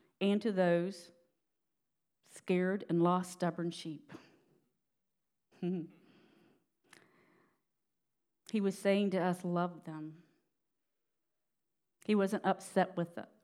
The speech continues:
with Peter, with what he did. He had mercy on him. He had understanding.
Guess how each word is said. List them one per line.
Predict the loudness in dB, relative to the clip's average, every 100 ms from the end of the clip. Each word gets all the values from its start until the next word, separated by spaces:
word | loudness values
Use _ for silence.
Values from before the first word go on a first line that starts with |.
| _ 2
with | 2 0
Peter, | -2 0 0 -2
with | -8 -4
what | -4
he | -2
did. | -4 -6 -8 -12 -18 _ _ _
He | -6
had | -2
mercy | -2 -2 -4 -10
on | -8 -8
him. | -8 -10 -14 _ _ _ _ _
He | -2
had | 2
understanding. | 2 0 -4 -4 -2 -2 -2 -8 -12